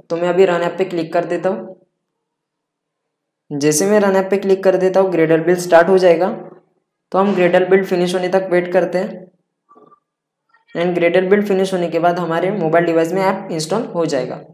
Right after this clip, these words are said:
तो आप देख सकते हो यहाँ पे Gradle build finish हो चुका है and थोड़ी देर में हमारे mobile device में app install हो जाएगा। तो मैं आपको दिखा देता हूँ, देख सकते हो यहाँ पे yoga demo app पे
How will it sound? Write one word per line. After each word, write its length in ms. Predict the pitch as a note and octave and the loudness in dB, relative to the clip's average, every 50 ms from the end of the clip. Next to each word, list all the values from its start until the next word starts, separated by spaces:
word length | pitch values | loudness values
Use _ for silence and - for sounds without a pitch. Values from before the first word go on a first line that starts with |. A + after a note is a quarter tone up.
| - _ _ _ _ _ _ _ _ _ _ _ _ _ _ _ _ _ _ _ _ _ _ _ _ _ _ _ _ _ _ _ _ _ _ _ _ _ _ _ _ _ _ _ _ _ _ _ - | -20 _ _ _ _ _ _ _ _ _ _ _ _ _ _ _ _ _ _ _ _ _ _ _ _ _ _ _ _ _ _ _ _ _ _ _ _ _ _ _ _ _ _ _ _ _ _ _ -2
तो 60 | D#3 | 2
आप 200 | D3 D3 D3 D3+ | 2 2 2 0
देख 140 | D3+ D3+ D3+ | -2 -2 -2
सकते 300 | - - D#3+ D#3+ - F3 | -2 -6 -6 -6 -4 -2
हो 60 | F3+ | 0
यहाँ 140 | F#3 F3 D#3 | 0 0 0
पे 140 | - F3+ F3 | 0 -2 -4
Gradle 380 | D3+ C#3+ C#3 C3+ C#3+ D3 D3 D3 | -4 -4 -6 -4 -2 -2 -2 -2
build 200 | D#3+ E3 - - | -2 -4 -4 -4
finish 260 | D#3+ D3+ D#3 D3+ - D#3 | -8 -6 -6 -6 -6 -6
हो 60 | D3 | -6
चुका 280 | C#3+ - D#3+ D#3 F3 F#3 | -4 -6 -6 -6 -4 -6
है 260 | G#3+ B3 - - - - | -6 -6 -10 -12 -12 -10
and 260 | E3+ E3+ F3 E3 - | -8 -8 -8 -6 -6
थोड़ी 180 | E3 D#3+ D#3+ E3 | -4 -2 -2 -2
देर 180 | D#3+ E3 D#3+ D#3 | -2 -2 -2 -2
में 140 | E3 F3+ | -2 -4
हमारे 320 | G3 G3 D#3 D#3 D3+ D#3 D#3+ | -4 -6 -6 -4 -4 -4 -4
mobile 300 | D#3+ D3 C#3+ D3+ D3 D3+ | -4 -2 -2 0 0 0
device 260 | D3 D3 D3+ C#3+ D3 | 0 0 0 -2 -4
में 100 | E3+ E3+ | -4 -6
app 180 | E3+ E3+ - - | -6 -6 -6 -8
install 420 | D3+ D3 - - G3 A3 G#3+ - - - - | -8 -8 -6 -4 -4 -4 -4 -8 -14 -8 -6
हो 80 | D#3+ | -4
जाएगा। 320 | D3+ C3+ C3 C3 B2+ C3 B2+ - - _ _ _ _ _ _ _ _ _ _ _ _ _ _ _ _ _ _ _ _ _ - | -4 -4 -4 -6 -8 -10 -14 -16 -18 _ _ _ _ _ _ _ _ _ _ _ _ _ _ _ _ _ _ _ _ _ -12
तो 80 | - | -6
मैं 80 | D#3+ E3 | -2 -2
आपको 240 | E3 D#3+ E3 F3+ F#3 | -2 -2 0 -2 0
दिखा 260 | F3 E3 E3+ F3+ F3+ | 0 0 0 0 0
देता 260 | E3 F3 F3 F3 F3+ | 0 0 0 2 0
हूँ, 260 | F#3+ G3 F#3 G3 F#3+ E3 | 0 0 -2 -6 -6 -2
देख 160 | D#3+ D#3+ D#3 | -2 -2 -2
सकते 260 | - F3 E3+ F3 F3+ | -2 -4 -4 -2 0
हो 60 | F#3 | 0
यहाँ 160 | F#3 F3+ E3+ F3 | 2 2 2 2
पे 120 | F#3+ G3 | 0 -2
yoga 340 | G3+ F3+ D#3+ D#3+ D#3+ D#3 F3 F3 | -2 0 0 0 2 2 2 2
demo 320 | E3+ E3 D#3+ E3 E3+ F3 | 2 0 0 0 -2 0
app 220 | F3 E3 - - - | 0 -2 -2 -4 -4
पे 160 | F#3+ G3+ A3+ | -4 -4 -4